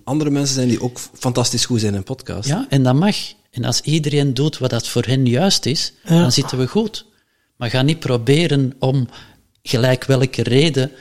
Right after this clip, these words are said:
Speaker 2: die uitwendig ligt, die maatschappelijk misschien heel aanvaard wordt. "Ah ja, ik ga keihard werken, want dan kan ik tenminste op congé gaan elk jaar. En dan kan ik nog gaan skiën ook." Ja, maar doe je dat eigenlijk wel graag?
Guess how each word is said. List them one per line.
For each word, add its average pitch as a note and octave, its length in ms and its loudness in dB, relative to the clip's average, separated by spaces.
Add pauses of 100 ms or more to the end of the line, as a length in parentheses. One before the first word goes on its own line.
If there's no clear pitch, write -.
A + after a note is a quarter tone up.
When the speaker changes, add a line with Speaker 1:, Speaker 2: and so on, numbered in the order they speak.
(140)
Speaker 2:
die A2+ 220 -6
uitwendig D3 580 -2
ligt, A2 360 -8
die B2+ 140 0
maatschappelijk B2+ 640 -2
misschien A2+ 460 -2 (520)
heel C#3+ 300 0
aanvaard A#2 580 -2
wordt. - 320 -6 (260)
"Ah C#3 180 -4
ja, D3+ 220 0
ik B2 100 -4
ga - 160 -2 (120)
keihard C#3 380 -2
werken, C3+ 320 -4
want C#3+ 140 0
dan A#2 180 -4
kan B2 180 -2
ik B2 100 -4
tenminste C3+ 500 0
op C3 160 -4
congé A#2 380 2
gaan G#2 180 -2
elk F#2+ 240 -4
jaar. E2+ 320 -6 (460)
En - 100 -8
dan A#2 120 2
kan C3 120 0
ik B2+ 80 -4
nog C3 100 0
gaan A2 140 0
skiën D3 400 2
ook." C3+ 240 -2 (720)
Ja, - 120 -8
maar G2+ 240 -6 (580)
doe E3+ 260 -2
je A3 80 0
dat B2 160 0
eigenlijk G2 320 -4
wel F#2+ 140 0
graag? F#2+ 480 -2